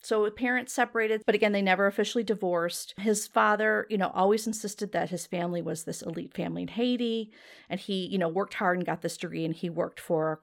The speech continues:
a company for, uh, he was an accountant for Macmillan Publishing Company.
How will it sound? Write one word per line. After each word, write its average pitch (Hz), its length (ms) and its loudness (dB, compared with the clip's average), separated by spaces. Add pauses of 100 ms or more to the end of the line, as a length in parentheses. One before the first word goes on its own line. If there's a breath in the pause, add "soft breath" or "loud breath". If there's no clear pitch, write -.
a 180 100 -4
company 170 480 -4
for, 160 260 -4
uh, 151 280 -6 (100)
he 175 140 -4
was 160 160 -6
an 160 80 -8
accountant - 500 -8 (480 soft breath)
for 175 160 -4
Macmillan 160 520 -4
Publishing 160 400 -8
Company. - 420 -12